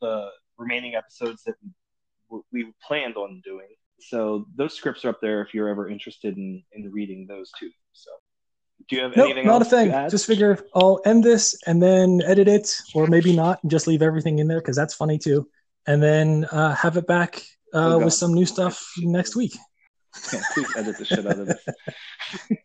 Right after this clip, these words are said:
Speaker 1: Edit the shit out of this. Okay. Um, yeah, so, uh, thank you, everyone, and have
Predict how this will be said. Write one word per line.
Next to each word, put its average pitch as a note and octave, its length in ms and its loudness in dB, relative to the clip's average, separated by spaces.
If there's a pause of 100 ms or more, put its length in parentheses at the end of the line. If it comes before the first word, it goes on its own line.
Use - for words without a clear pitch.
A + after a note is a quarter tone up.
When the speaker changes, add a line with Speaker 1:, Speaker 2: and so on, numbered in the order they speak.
(960)
Speaker 1:
Edit A#2+ 360 -10
the A#2 120 -12
shit G#2+ 280 -12
out G#2+ 160 -8
of A2+ 140 -10
this. A#2+ 260 -10 (520)
Okay. G2 140 -10 (600)
Um, C3 480 -4
yeah, F#3 220 -4
so, D#3 340 -6
uh, C3 180 -4 (880)
thank C#3 180 -4
you, C#3 120 -2
everyone, C3 420 -4
and B2+ 380 -4
have B2 360 -4